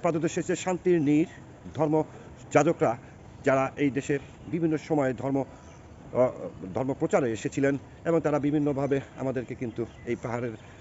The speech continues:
পাদদেশ ঘিরে যে মন্দিরগুলো দিয়ে তারা কিন্তু এখান থেকে আমাদেরকে ধর্ম অনুশাসনগুলো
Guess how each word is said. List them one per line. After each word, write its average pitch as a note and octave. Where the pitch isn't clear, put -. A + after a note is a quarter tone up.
পাদদেশ C#3+
ঘিরে C#3
যে A#2+
মন্দিরগুলো A#2
দিয়ে A2+
তারা G#2+
কিন্তু G2
এখান G2+
থেকে F#2+
আমাদেরকে F#2
ধর্ম G#2+
অনুশাসনগুলো A#2